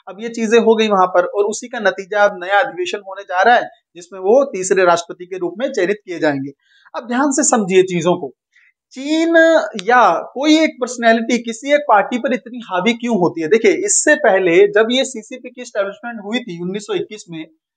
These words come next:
तो माओ तसे तुंग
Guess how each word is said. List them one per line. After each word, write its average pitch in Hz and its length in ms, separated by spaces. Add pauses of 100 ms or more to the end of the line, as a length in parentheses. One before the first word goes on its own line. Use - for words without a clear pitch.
(460)
तो 175 460 (2000)
माओ 220 560
तसे 254 280
तुंग 208 460